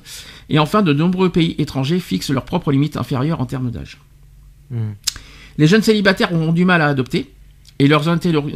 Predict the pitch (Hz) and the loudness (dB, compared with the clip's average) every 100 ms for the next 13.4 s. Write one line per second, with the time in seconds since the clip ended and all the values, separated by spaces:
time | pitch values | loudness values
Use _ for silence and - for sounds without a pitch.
0 | 139 156 151 139 123 120 175 151 123 120 | -2 -2 -2 -4 -4 -4 -4 0 -2 -4
1 | 143 139 143 123 143 - 156 - 147 147 | -6 -4 -2 -2 -2 -6 -6 -6 -6 -8
2 | - 143 139 139 131 143 160 135 127 175 | -6 -4 -2 -4 -4 -4 -2 -4 -4 -4
3 | 170 - 131 127 120 113 135 147 165 170 | -4 -6 -4 -2 -2 -2 -2 0 0 -4
4 | - 170 135 117 160 180 160 202 208 220 | -2 0 0 0 -2 -4 -4 -4 -6 -8
5 | - - - - 170 - 214 196 196 208 | -10 -20 -18 -6 -6 -4 -4 2 2 2
6 | 240 156 156 233 196 160 143 147 160 233 | -2 -4 -2 -2 -2 -2 -2 -2 -4 -2
7 | 220 151 190 170 147 - 104 - - - | 0 0 0 -2 -4 -6 -10 -10 -18 -20
8 | - - - - - 208 190 262 262 - | -20 -20 -20 -6 2 4 4 0 -2 -2
9 | 196 170 156 139 123 - - 160 233 208 | -2 0 0 0 -2 -4 -4 0 0 0
10 | 160 139 - _ - - 110 117 123 160 | -4 -4 -8 _ -20 -12 -6 -4 -4 -4
11 | 160 135 - 120 - 127 - 143 139 147 | -2 -4 -4 -6 -4 -4 -2 -4 -2 -2
12 | 135 131 135 - 165 247 - 139 156 214 | -2 0 -2 -2 -4 -4 -4 -4 -2 -4
13 | 175 - 110 | -6 -8 -8